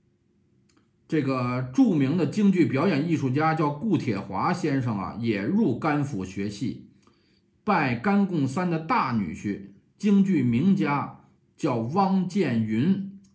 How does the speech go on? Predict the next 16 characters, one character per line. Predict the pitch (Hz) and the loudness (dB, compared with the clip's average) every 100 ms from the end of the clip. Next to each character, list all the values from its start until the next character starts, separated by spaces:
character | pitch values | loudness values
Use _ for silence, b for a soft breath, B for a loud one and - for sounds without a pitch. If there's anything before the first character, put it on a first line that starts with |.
| _ | _
耕 | - 196 170 | -2 0 0
耘 | 131 | 0
的 | 151 | 0
耘， | 107 110 139 - - | 0 -2 -2 -6 -10
健， | - 190 117 - - | -2 -2 -2 -8 -8
宝 | 98 101 | -6 -4
剑 | 147 120 | -2 -2
的 | |
健 | 127 156 78 | -2 -4 -6
啊， | 92 - B B _ | -10 -12 B B _
汪 | 156 170 160 | -4 -2 0
建 | 165 127 | 0 0
云 | 104 135 131 | 0 -2 -2
为 | 120 151 | 0 -2
义 | - - 190 117 | -4 -4 -2 -2
父， | - 208 - - | -4 -4 -4 -6